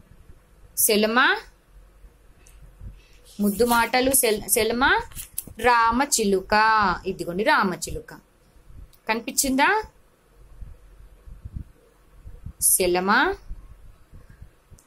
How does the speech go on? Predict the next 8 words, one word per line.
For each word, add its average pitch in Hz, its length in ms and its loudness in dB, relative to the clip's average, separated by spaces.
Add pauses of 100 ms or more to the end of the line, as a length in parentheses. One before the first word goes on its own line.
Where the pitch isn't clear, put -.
(840)
ముద్దు 185 300 0
మాటలు, 208 520 4 (840)
రామచిలుక 233 640 -2 (580)
గుర్తించాం 285 500 0
కదా. 294 260 4 (520)
ఆ, 202 120 -2
ఇప్పుడు 254 280 -2
ఇక్కడ 302 180 0